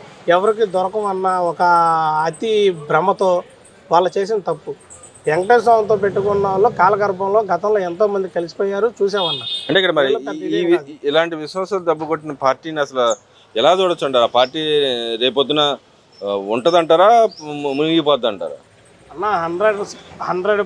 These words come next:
Speaker 1: పర్సెంట్ ఇలాంటి పార్టీల్ని రాజకీయంగా పూర్తిగా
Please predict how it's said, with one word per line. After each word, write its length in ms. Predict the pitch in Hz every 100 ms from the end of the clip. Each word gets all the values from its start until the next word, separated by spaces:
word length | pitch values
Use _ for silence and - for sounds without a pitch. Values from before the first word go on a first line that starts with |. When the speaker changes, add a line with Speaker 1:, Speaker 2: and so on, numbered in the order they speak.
| 180
Speaker 1:
పర్సెంట్ 380 | 175 170 226 226
ఇలాంటి 320 | 196 185 170
పార్టీల్ని 840 | - 170 180 190 214 196 175 214
రాజకీయంగా 1000 | 175 160 180 196 202 202 190 185 170 190
పూర్తిగా 880 | 196 - 185 190 - 202 175 196 254